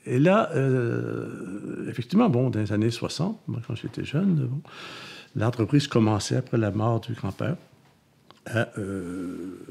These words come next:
avoir des difficultés. Et, euh, on trouvait, disons, un peu les, quelles étaient les explications. Est-ce que c'était les f-, garçons qui n'avaient pas la capacité de gérer comme le grand-père ? C'est probablement aussi le fait que, euh, les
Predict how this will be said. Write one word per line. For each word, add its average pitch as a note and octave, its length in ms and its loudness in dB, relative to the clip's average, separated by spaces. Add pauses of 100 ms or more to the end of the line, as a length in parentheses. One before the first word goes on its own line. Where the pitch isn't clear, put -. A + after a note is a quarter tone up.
avoir G#2 240 0
des G#2+ 100 2
difficultés. - 640 -2 (400)
Et, - 60 -6 (400)
euh, G1+ 560 -4 (960)
on G#2 120 -2
trouvait, A2 280 2
disons, A#2 240 2
un G#2+ 40 4
peu - 160 2
les, A2+ 140 2
quelles G#2 200 0
étaient A2 180 2
les A2 140 2
explications. - 640 -4 (340)
Est-ce - 120 -10
que - 80 -4
c'était A2+ 300 -2
les G2+ 220 4
f-, F2+ 60 -6 (440)
garçons C3+ 480 4
qui - 160 0
n'avaient G#2 160 4
pas B2 160 2
la A2 120 4
capacité A2 500 0
de G#2+ 80 -2
gérer A2 340 2
comme G#2 260 0
le G2+ 120 0 (180)
grand-père ? A2+ 480 -2 (720)
C'est - 160 -8
probablement A#2+ 320 6
aussi A#2 300 4
le A2+ 100 6
fait C3+ 220 4
que, C3 300 2 (120)
euh, G#2+ 560 2
les G#2 580 0